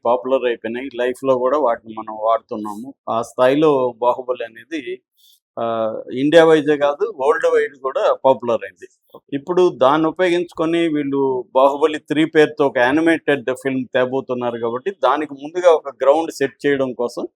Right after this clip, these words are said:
ఆ, బాహుబలి, ఆ, ద ఎపిక్ అనే పేరుతో రెండు బాహుబలిని కలిపి ఒక బాహుబలిగా మూడు గంటల నలభై ఐదు నిమిషాలు,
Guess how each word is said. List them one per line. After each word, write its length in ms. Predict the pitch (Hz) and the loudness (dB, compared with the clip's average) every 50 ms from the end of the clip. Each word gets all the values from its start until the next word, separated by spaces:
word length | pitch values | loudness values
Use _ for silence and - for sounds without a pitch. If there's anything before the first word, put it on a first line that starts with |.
| _ _ _ _ _ _ _ _ _ - | _ _ _ _ _ _ _ _ _ -2
ఆ, 180 | 131 131 127 127 | 0 2 2 2
బాహుబలి, 800 | 117 120 131 139 139 143 139 147 147 139 139 135 135 127 120 _ _ _ 127 | 2 2 4 4 2 2 2 0 2 2 0 -2 -4 -6 -8 _ _ _ -4
ఆ, 180 | 120 117 113 107 123 | -4 -4 -2 0 0
ద 20 | |
ఎపిక్ 500 | 123 123 123 135 131 - 156 147 - - | 0 2 2 0 0 -2 -4 -2 0 0
అనే 160 | 139 135 131 | 0 0 0
పేరుతో 560 | 123 - 123 120 117 - - 170 196 196 185 | -2 -4 -4 -4 -4 -4 -4 -2 -2 -2 -2
రెండు 340 | 151 127 127 139 156 170 180 | -2 -2 -2 0 0 0 0
బాహుబలిని 760 | 175 151 151 147 143 139 135 135 131 127 131 127 127 123 120 _ - | 2 4 4 4 4 4 0 -4 -4 -4 -6 -6 -8 -14 -14 _ -6
కలిపి 480 | 120 120 131 131 - 190 220 220 - - _ _ _ - | -6 -4 -4 -6 -6 -8 -10 -10 -12 -14 _ _ _ -6
ఒక 180 | 123 127 - 139 | -6 -4 -4 0
బాహుబలిగా 800 | 131 135 139 139 135 131 123 123 120 123 117 123 170 202 - - _ _ - | 4 4 4 4 4 -2 -6 -6 -6 -6 -4 -2 -2 -2 -4 -6 _ _ -6
మూడు 200 | 127 131 135 131 | -4 -2 -2 -2
గంటల 320 | 120 127 127 117 127 131 127 | -2 -4 -4 -2 -2 -2 -2
నలభై 360 | 123 123 120 117 117 123 123 | -2 -4 -6 -4 -4 -4 -4
ఐదు 100 | 120 117 | -4 -6
నిమిషాలు, 580 | 120 123 - - 139 131 131 131 127 117 - | -12 -14 -8 -4 -2 -2 -2 -2 -4 -6 -6